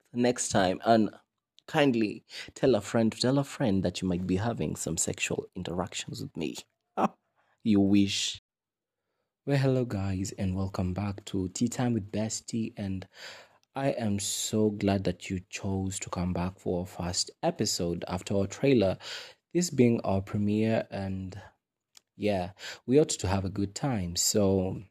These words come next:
I'll be your host on Rock Deville. Don't, don't forget to follow and rate us on Spotify, iTunes, or Anchor. On our first, um, tea time,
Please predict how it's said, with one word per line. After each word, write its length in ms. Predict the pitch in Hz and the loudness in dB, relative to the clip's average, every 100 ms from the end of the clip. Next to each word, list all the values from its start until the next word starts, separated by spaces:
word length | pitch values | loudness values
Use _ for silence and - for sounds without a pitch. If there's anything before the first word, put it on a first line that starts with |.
| _ _ _ _ - _ - | _ _ _ _ -20 _ -4
I'll 120 | 131 | -2
be 160 | 123 101 | 0 2
your 200 | 95 87 | 2 0
host 440 | 92 95 98 - - | 0 0 0 -6 -4
on 120 | 98 | -2
Rock 220 | 95 95 92 | 2 2 0
Deville. 520 | 101 101 120 120 - - - - - _ | -4 2 4 4 2 -10 -14 -14 -18 _
Don't, 340 | 117 120 - 120 | -4 -2 0 4
don't 180 | 131 | 4
forget 420 | 131 107 101 98 - | 4 2 2 2 -4
to 320 | - 98 90 95 | -4 -4 -4 -6
follow 420 | - 107 107 107 | -4 -2 0 0
and 360 | 101 95 92 101 | -2 -4 -4 -8
rate 360 | - 104 110 110 | -4 0 0 0
us 220 | 95 90 - | -2 -2 -6
on 220 | 95 95 | -4 -4
Spotify, 760 | - 98 92 90 - 82 85 - 85 | -4 -6 -4 -6 -6 -6 -8 -8 -8
iTunes, 720 | 73 98 - 110 104 104 - - | -6 -6 -6 -4 -2 -4 -6 -4
or 220 | 113 110 110 | 0 0 -2
Anchor. 460 | 101 98 98 95 - - - _ _ _ _ _ _ _ 131 | -6 -4 -6 -6 -10 -20 -20 _ _ _ _ _ _ _ -4
On 200 | 131 139 | -2 -2
our 220 | 135 135 | -2 0
first, 580 | 127 - 123 - - - - - | -2 -2 0 -2 -6 -12 -12 -8
um, 500 | 101 95 92 98 - - | -4 -2 -4 -6 -10 -6
tea 180 | 123 | -6
time, 560 | - 107 98 95 95 | -4 -4 -2 -2 -4